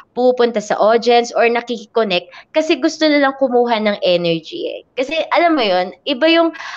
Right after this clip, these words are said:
energy or pagsampa mo ng sa stage lang, tapos yung crowd is nakatingin lang sa'yo or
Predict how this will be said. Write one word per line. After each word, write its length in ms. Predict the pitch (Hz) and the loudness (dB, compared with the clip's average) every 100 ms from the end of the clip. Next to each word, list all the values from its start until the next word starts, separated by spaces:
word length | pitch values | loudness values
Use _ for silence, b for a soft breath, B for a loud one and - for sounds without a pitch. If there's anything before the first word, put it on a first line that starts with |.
| B - | B -2
energy 560 | 269 285 285 226 247 | 2 4 2 2 2
or 160 | 247 247 | 2 2
pagsampa 560 | 247 - 247 247 233 | -2 0 -2 0 -2
mo 240 | 226 226 220 | 0 2 2
ng 320 | 214 202 202 | 2 -2 -4
sa 160 | 202 240 | -6 -8
stage 640 | 233 - 202 202 - 190 | -8 -4 -2 -2 -2 -2
lang, 320 | 170 165 190 208 | 0 0 -2 -2
tapos 560 | 214 214 226 220 - _ _ _ _ _ | -2 2 0 0 -8 _ _ _ _ _
yung 240 | 233 269 285 | 0 2 2
crowd 560 | - 202 196 202 - - | 0 2 2 0 -6 0
is 560 | 226 220 220 - - - _ _ _ _ _ _ | 2 2 -2 -20 -20 -20 _ _ _ _ _ _
nakatingin 480 | 214 226 214 196 185 | -8 -4 -4 -2 -2
lang 160 | 170 170 | -2 -6
sa'yo 400 | - 151 143 - _ _ | -6 -6 -6 -10 _ _
or 320 | 196 185 175 | 0 2 0